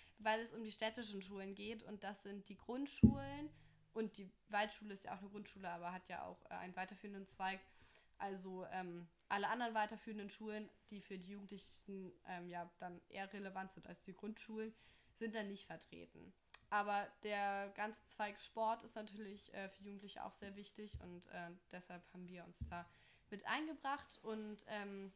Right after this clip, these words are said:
als letztes haben wir jetzt vor anderthalb Jahren ungefähr einen Sitz im Ausschuss für Stadtentwicklung und Umwelt, äh, noch bekommen,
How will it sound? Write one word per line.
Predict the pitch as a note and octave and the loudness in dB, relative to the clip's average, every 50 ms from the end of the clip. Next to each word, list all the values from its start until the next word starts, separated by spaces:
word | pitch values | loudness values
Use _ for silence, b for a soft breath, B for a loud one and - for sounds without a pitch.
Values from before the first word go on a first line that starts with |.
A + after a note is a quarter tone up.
| - - | -12 -8
als | - G#3 G#3 - - | -6 -6 -6 -4 -4
letztes | A#3+ C4 C4 - B3+ A#3+ - | -4 -4 -4 -6 -12 -12 -10
haben | A3+ A3+ A3+ A3+ | -8 -8 -6 -6
wir | A3 G#3+ | -6 -8
jetzt | G#3+ G#3 G3+ G3+ G3 - - - - - - - | -8 -8 -8 -10 -10 -14 -18 -20 -20 -20 -20 -14
vor | - F#3 F3 F3 - - - | -10 -8 -8 -8 -8 -8 -6
anderthalb | - C4 D#4 D#4+ D#4 - - C#4+ C4 B3+ - | -4 -4 -2 -4 -4 -6 -8 -10 -10 -10 -10
Jahren | G#3+ G#3+ A3 A3+ A3 | -8 -8 -8 -8 -10
ungefähr | - G#3+ G#3+ G#3+ G#3+ A3 - - A3+ G#3 G3+ G#3 - - | -12 -12 -12 -12 -12 -14 -14 -14 -10 -6 -6 -6 -6 -6
einen | G3 F#3+ F#3+ G3+ G3 | -10 -12 -12 -10 -10
Sitz | - G3 G3+ - - - - - | -10 -12 -12 -12 -14 -14 -14 -12
im | F3+ F#3 F3+ B G3 B B B B - - | -12 -12 -12 B -16 B B B B -10 -6
Ausschuss | - A3 G#3+ - - G#3+ G#3 - - | -4 -4 -4 -6 -10 -14 -16 -18 -18
für | - - G3+ | -16 -16 -14
Stadtentwicklung | G3 - G#3+ G#3 G#3 - G#3 G3+ G3+ G3 G#3 F#3 - | -8 -6 -6 -6 -6 -8 -12 -14 -12 -12 -12 -14 -12
und | - F3+ F3+ - | -12 -14 -12 -8
Umwelt, | G#3 C#4 D4+ D4 D4+ D4 D4 D4+ D4 - - - | -4 -4 -2 -2 -2 -4 -6 -6 -8 -10 -10 -8
äh, | - A#3+ A#3+ A#3+ | -8 -6 -6 -6
noch | B3 B3 B3 - | -6 -8 -10 -10
bekommen, | - A#3+ A#3+ - - - A#3 A3+ A3+ A#3+ A#3+ A#3+ | -14 -20 -20 -20 -10 -6 -6 -4 -4 -6 -8 -12